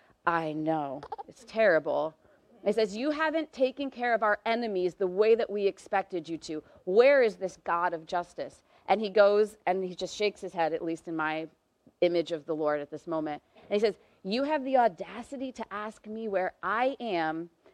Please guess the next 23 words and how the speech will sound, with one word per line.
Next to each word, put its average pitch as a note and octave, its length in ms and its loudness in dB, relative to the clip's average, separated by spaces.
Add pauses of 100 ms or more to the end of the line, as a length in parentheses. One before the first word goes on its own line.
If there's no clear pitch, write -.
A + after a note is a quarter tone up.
because G3+ 240 0
I G#3 80 6
haven't A3+ 280 2
dealt A3+ 220 4
with G#3+ 140 2
your G#3+ 180 0
enemies G#3 380 -4
in F#3 80 -2
the F#3 100 2
timeline C4+ 760 0
that G3+ 180 0
you A3 340 2
wanted. E4 800 0 (500)
Meanwhile, A#3+ 760 2
back A3+ 440 0
at D4+ 180 -4
camp, D4 480 -2 (120)
back A3 280 0
home, A3+ 460 -2 (400)
you D4 480 0 (500)
are G#3+ 80 2
practicing C4 500 -8
witchcraft. - 680 -10